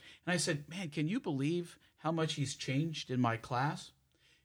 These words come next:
And this teacher had the room next door. And he said to me, "What are you talking about?" I'm like, "Well, he's just such a better kid now." He said, "No, he's not." He goes, "He's just as loud and obnoxious in your class as he was three weeks ago."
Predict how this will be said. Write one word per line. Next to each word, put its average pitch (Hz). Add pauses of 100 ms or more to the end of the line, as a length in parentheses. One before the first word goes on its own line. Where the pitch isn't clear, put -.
(200)
And 151
this 196
teacher 165
had 147
the 143
room 143
next -
door. 156 (1000)
And 143
he 151
said 160
to 160
me, -
"What 156
are -
you 147
talking 147
about?" - (720)
I'm 202
like, 202
"Well, 185
he's 185
just -
such 202
a 160
better 175
kid 240
now." 120 (1160)
He 190
said, - (200)
"No, 381
he's 240
not." 139 (440)
He 233
goes, - (380)
"He's 190
just 202
as 180
loud 156
and 170
obnoxious 147
in 156
your 147
class 156
as 151
he 160
was 147 (320)
three 185
weeks 240
ago." 107